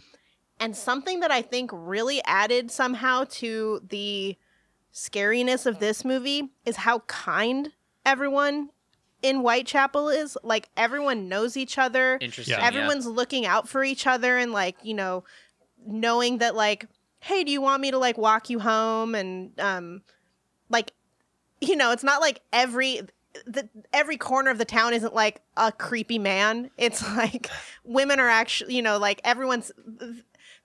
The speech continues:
Speaker 1: they feel safe. Like, they go out drinking and then walk away from the crowd to their houses, and everyone's nice. And, and that, something about it just made it, I don't know, maybe it just made me feel so much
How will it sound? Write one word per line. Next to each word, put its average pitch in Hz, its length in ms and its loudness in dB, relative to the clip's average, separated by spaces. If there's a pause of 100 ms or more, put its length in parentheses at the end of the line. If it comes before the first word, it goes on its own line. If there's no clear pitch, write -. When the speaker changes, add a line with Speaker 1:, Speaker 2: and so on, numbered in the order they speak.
Speaker 1:
they 269 220 2
feel 285 400 -2
safe. 240 560 -4
Like, 214 160 0
they 226 160 0
go 220 140 0
out 226 200 2
drinking 226 440 -6
and 208 120 -4
then 208 220 -2 (100)
walk 190 600 -2 (460)
away 214 300 0
from 220 220 -4
the 202 80 -4
crowd 202 520 2 (140)
to 220 160 -4
their 190 140 0
houses, 180 500 0
and 175 140 -6
everyone's 202 440 -2
nice. 190 480 -2 (180)
And, 190 260 -8
and 202 240 -2
that, 240 340 2
something 285 340 -2
about 233 300 2
it 226 80 -4
just 220 180 -8
made 208 280 -2
it, 214 200 0 (1500)
I 269 80 4
don't 330 80 2
know, 330 100 2
maybe 247 260 0
it 233 120 -2
just 233 220 -2
made 214 220 -2
me 196 80 -8
feel 208 440 -2
so 240 220 0
much - 480 -2